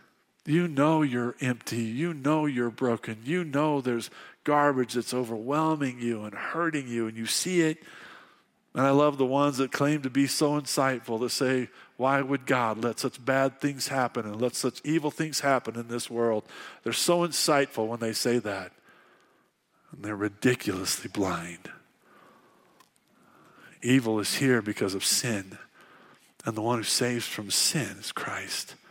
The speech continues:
Man, if you need Jesus today, call on him. He promises that if you'll trust him by faith, he'll save you.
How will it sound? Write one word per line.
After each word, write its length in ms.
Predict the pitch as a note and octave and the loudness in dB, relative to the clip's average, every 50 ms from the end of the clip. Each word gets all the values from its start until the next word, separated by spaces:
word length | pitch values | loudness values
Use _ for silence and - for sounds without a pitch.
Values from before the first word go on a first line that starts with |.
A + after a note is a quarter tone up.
| - - - - - - - - - - - _ _ _ _ _ _ _ _ _ - | -20 -20 -20 -20 -20 -20 -20 -20 -20 -20 -20 _ _ _ _ _ _ _ _ _ -6
Man, 200 | - B2+ B2+ A#2+ | -2 0 0 0
if 180 | A#2 G#2+ - - | 0 -2 -4 -4
you 180 | A#2+ C3+ D3 | -2 -2 -2
need 320 | C#3+ C3 C3+ C#3 C#3 B2+ A2 | 0 0 0 0 0 0 -2
Jesus 420 | G#2+ A#2+ C3 C3+ B2 A2+ G2+ - | 0 0 0 0 0 -2 -4 -4
today, 360 | - - A2 - A2+ G#2+ G#2 | -4 -4 -4 -4 -2 -4 -4
call 360 | G2+ - - - B2 A#2+ B2+ A2 | -4 -4 -2 0 2 2 2 2
on 200 | A2+ B2 A#2+ A2+ | 2 0 0 0
him. 240 | G#2 F#2 G2 G2+ - - - - - - - | -4 -8 -10 -12 -16 -16 -20 -20 -20 -6 0
He 140 | - C3+ C3 | 2 2 2
promises 640 | - - - C3+ C3+ A#2+ G#2 F#2 - - G2+ F#2+ - | 2 2 4 4 4 4 2 -2 -2 -2 -2 0 0
that 120 | A2+ F#2+ | 0 0
if 160 | G2+ G2+ - | -2 -2 -2
you'll 120 | - C#3 B2 | 0 -2 0
trust 320 | - - C3+ B2 - - - | 0 2 0 0 0 -2 -6
him 160 | - A2+ A2 | -8 -6 -4
by 160 | A2 G#2 G#2 | -4 -4 -4
faith, 360 | - - - G#2 G2 F#2+ - | -4 -6 -6 -6 -6 -6 -8
he'll 100 | - G2 | -8 -6
save 380 | - - - - G#2+ G#2 - - | -4 -4 -4 -4 -6 -6 -8 -10
you. 260 | - - - - - | -14 -18 -18 -18 -20